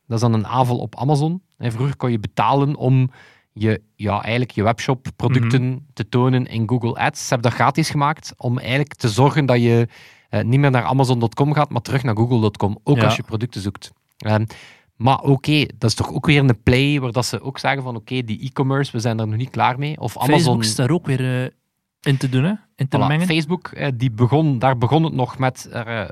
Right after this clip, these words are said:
Speaker 1: hard aan het werk to keep the lights on, zei Mark Zuckerberg in het begin van de lockdown. Hè, we moeten met man en macht zorgen dat we dat extra trafiek aan kunnen.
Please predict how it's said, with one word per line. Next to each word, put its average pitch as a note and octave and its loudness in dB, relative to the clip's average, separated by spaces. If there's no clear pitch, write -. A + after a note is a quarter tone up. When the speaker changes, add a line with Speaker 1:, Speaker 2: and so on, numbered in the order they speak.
Speaker 1:
hard A#2+ -2
aan C#3+ -2
het C3+ -4
werk - -4
to - -12
keep C#3+ -4
the A#2 0
lights B2 2
on, E3 -6
zei C3 -6
Mark B2+ -2
Zuckerberg C#3+ -4
in D3+ -6
het C3 -6
begin B2+ -2
van C#3 -4
de C3 -6
lockdown. C#3 0
Hè, C#3+ -2
we A#2+ -2
moeten A#2 2
met G#2 0
man C3+ 4
en B2+ 2
macht C3 2
zorgen B2+ -2
dat A#2 0
we A2 0
dat G#2+ 0
extra A2 -4
trafiek G#2+ -6
aan C3+ 0
kunnen. D3+ 4